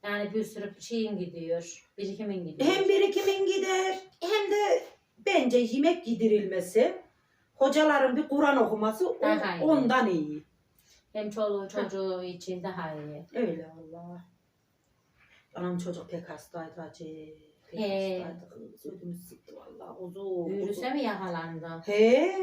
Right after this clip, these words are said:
Speaker 2: küçücük çocuk daha beş altı aylık kız.
Speaker 1: İşte beş altı aylığı bilmiyor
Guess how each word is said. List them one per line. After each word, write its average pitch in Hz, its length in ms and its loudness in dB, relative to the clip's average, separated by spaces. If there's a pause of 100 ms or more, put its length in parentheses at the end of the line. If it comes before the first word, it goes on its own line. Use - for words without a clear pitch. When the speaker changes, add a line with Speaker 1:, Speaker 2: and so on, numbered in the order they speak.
(140)
Speaker 2:
küçücük 330 360 -4
çocuk - 280 -6
daha 392 220 2
beş 403 200 0
altı 415 300 -2
aylık 466 380 2
kız. 508 640 4
Speaker 1:
İşte 196 120 -4
beş 202 180 -4
altı 202 260 -4
aylığı 208 400 -2
bilmiyor 202 420 -4